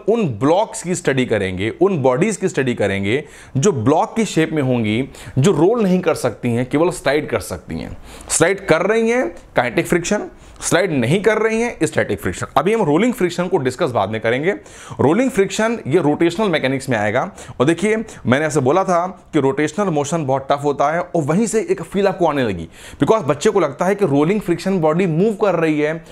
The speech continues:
तो काइनेटिक फ्रिक्शन आना चाहिए, जबकि technically मैंने क्या लिखवाया कि rolling friction is a kind of static friction। यहीं से आपको आइडिया आ रहा है कि रोटेशन बहुत ही इंपॉर्टेंट, इंटरेस्टिंग and डिफिकल्ट है, ठीक है। चलिए अभी मैं रोटेशन को डिस्कस नहीं करूंगा।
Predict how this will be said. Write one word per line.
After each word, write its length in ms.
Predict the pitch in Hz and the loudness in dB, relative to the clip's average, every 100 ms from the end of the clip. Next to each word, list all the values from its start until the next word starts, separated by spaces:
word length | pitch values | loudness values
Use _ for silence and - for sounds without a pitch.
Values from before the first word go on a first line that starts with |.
| - - | -10 -2
तो 60 | 202 | 0
काइनेटिक 440 | 185 180 202 240 | 0 0 0 -2
फ्रिक्शन 300 | 214 190 214 - | -2 -4 -4 0
आना 200 | 127 110 | 0 0
चाहिए, 460 | 117 104 110 139 165 - - | 0 -2 0 -4 -8 -14 -2
जबकि 200 | 156 196 202 | 0 0 0
technically 480 | 139 135 156 180 233 | 0 0 0 0 0
मैंने 160 | 220 202 | 0 -2
क्या 160 | 180 160 | 0 2
लिखवाया 420 | 170 160 160 190 | 2 2 2 0
कि 120 | 190 | -2
rolling 300 | 135 143 202 | 0 0 0
friction 380 | - 160 156 180 | -2 -2 -2 -4
is 140 | 143 127 | -2 -2
a 60 | - | -2
kind 260 | 123 147 156 | -2 0 -2
of 140 | 156 - | -2 -6
static 420 | 139 - 160 226 - | -4 -2 0 -2 0
friction। 320 | 143 156 135 | -2 0 0
यहीं 120 | 165 | 0
से 80 | 170 | -2
आपको 200 | 165 165 | 0 0
आइडिया 300 | 131 127 127 | 2 2 2
आ 80 | 117 | 2
रहा 160 | 139 151 | 0 0
है 140 | 180 254 - - - | -2 -6 -18 -14 -4
कि 80 | |
रोटेशन 580 | 127 135 135 160 - 202 107 | 0 0 0 -2 -2 -4 -2
बहुत 320 | 123 165 170 | 0 0 -2
ही 140 | 175 - | -4 -2
इंपॉर्टेंट, 640 | 117 113 143 147 165 175 - | -2 2 2 2 0 -2 -4
इंटरेस्टिंग 540 | 117 113 143 135 160 175 | -4 0 0 0 -2 0
and 220 | 123 110 | 0 0
डिफिकल्ट 440 | 113 101 117 95 80 | 0 0 -2 -2 -4
है, 220 | - - - - - - | -10 -14 -18 -16 2 2
ठीक 140 | 147 | 4
है। 240 | 165 - - - - | 2 0 -10 -14 0
चलिए 240 | 135 202 - | 2 4 2
अभी 140 | 185 | 2
मैं 120 | 226 202 | 2 2
रोटेशन 340 | 175 185 196 | 2 2 2
को 80 | 180 | 2
डिस्कस 260 | 147 127 | 0 -2
नहीं 180 | 143 143 | 0 2
करूंगा। 380 | 117 98 127 - | 0 0 -2 -2